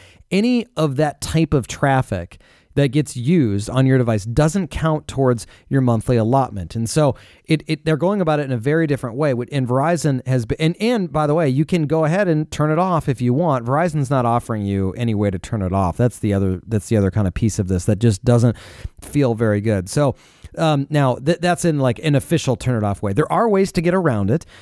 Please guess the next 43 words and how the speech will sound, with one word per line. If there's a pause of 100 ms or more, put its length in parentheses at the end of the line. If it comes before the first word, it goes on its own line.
(140)
Uh,
if
you
use
a
V
P
N,
the
traffic
going
across
the
network, (280)
um,
will
not,
uh,
be
accessible
to
Verizon
as
far
as
what
type
of
traffic
it
is,
and
it
will
allow
the
customer
to
get
a
higher
quality
stream,